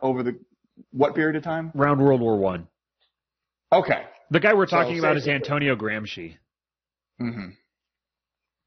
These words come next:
Speaker 2: Yep. Continue.
Speaker 1: Oh, me. Okay. Yeah. It, well, well, I, I, you, you can probably take it over from here, but, but, you know, it, he, he really does seem to be sort of the missing link in, um, in terms of, like,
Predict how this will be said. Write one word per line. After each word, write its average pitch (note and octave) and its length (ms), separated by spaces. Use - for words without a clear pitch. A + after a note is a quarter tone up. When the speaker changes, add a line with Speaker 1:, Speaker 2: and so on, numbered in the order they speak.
Speaker 2:
Yep. - 160
Continue. B2+ 420
Speaker 1:
Oh, F#3 200
me. F#3+ 440
Okay. E3+ 400
Yeah. F#3 220
It, E3+ 260
well, A3 360
well, G#3+ 240
I, A3 100
I, G#3+ 100
you, B3+ 260
you F#3 140
can A3+ 160
probably A#2+ 200
take A#2+ 140
it A#2+ 60
over A2+ 140
from G#2+ 160
here, B2+ 140
but, B2+ 160
but, C#3+ 280
you D#3 60
know, C3+ 240
it, D3 200
he, D#3+ 300
he F3+ 140
really F3+ 240
does D3+ 200
seem C#3+ 140
to C3 60
be C3 120
sort B2+ 200
of A#2 80
the A2+ 60
missing A#2 380
link A2+ 300
in, G#2+ 260
um, G2 460
in G#2 140
terms G#2 260
of, G2 160
like, G2 220